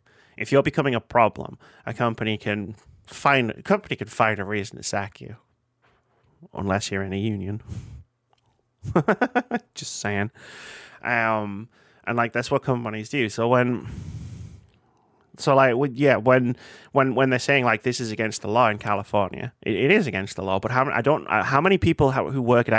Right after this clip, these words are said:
Activision Blizzard, uh, you know, before all of this happened anyway,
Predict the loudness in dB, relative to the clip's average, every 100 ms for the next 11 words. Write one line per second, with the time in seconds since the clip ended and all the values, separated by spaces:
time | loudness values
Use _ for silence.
0 | 0 -4 -4 -4 -2 -2 -4 -6 -14 -20
1 | -20 -20 _ _ _ _ -14 -4 2 2
2 | 2 0 4 6 8 6 4 0 -4 -4
3 | -4 -6 -6 -4 -4 -4